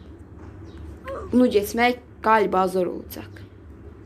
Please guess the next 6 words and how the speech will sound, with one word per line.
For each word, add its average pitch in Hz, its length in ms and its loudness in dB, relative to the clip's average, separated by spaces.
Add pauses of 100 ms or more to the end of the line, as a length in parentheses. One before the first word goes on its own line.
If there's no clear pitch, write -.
(1900)
Hemen 262 360 8
kaydettiğimiz 220 680 0
yerden 240 460 0 (180)
devam 185 380 0
edelim. - 440 -8 (680)
Zıplayalım. 214 840 2